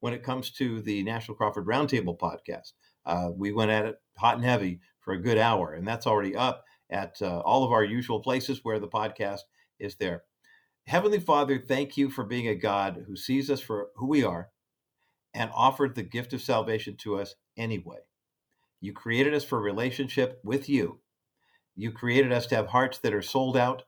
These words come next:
to you. You've written your natural law on our hearts. We know better.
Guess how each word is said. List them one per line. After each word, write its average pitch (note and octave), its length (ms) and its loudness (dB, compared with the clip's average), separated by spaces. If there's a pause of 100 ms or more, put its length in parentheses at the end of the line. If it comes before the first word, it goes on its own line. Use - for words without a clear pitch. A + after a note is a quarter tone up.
to C3 100 0
you. A#2 200 -2
You've F2+ 320 -4
written C3+ 380 0
your C3 360 4 (360)
natural B2+ 640 2
law A2 340 4
on A#2 200 0
our A#2 140 0
hearts. A2+ 420 -4
We F3+ 160 2
know G#3 220 0
better. F#2+ 360 -6